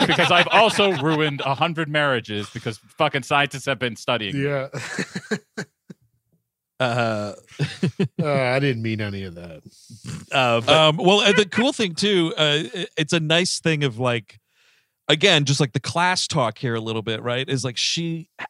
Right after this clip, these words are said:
Speaker 4: we're told she hasn't written a play in, like, seven years or something like that. And she's living with Raleigh Saint Clair in this, you know,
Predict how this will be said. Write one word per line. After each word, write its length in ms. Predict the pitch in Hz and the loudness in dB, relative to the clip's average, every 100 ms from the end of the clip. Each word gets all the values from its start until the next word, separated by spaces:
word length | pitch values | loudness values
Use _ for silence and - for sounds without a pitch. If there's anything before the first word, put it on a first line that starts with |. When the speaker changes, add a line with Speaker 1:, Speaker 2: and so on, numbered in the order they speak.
| - 151 | -10 -2
Speaker 4:
we're 140 | 143 | -2
told 300 | - 202 190 | 0 -2 0
she 100 | - | -2
hasn't 280 | 165 160 147 | -2 -2 -2
written 180 | 143 131 | -2 -4
a 40 | |
play 280 | 120 131 123 | -4 -2 0
in, 80 | 113 | 0
like, 140 | 107 | -4
seven 340 | - 123 117 113 | -2 -4 -4 -4
years 240 | 110 107 | -4 -4
or 60 | 101 | -6
something 320 | 113 98 101 | -8 -8 -8
like 160 | 101 | -10
that. 340 | 95 101 98 98 _ _ _ _ - | -8 -8 -8 -10 _ _ _ _ 0
And 340 | 127 127 131 | 2 2 0
she's 320 | - 147 127 | -2 -2 -4
living 480 | 127 151 214 247 269 | -4 -4 -2 -4 -6
with 120 | 226 | -6
Raleigh 320 | 170 170 156 | -2 0 0
Saint 280 | 151 156 143 | -2 -4 -4
Clair 360 | - 139 135 131 | -4 -2 0 0
in 240 | 139 143 | -2 -4
this, 180 | 135 113 | -6 -6
you 140 | 170 | -4
know, 80 | 139 | -4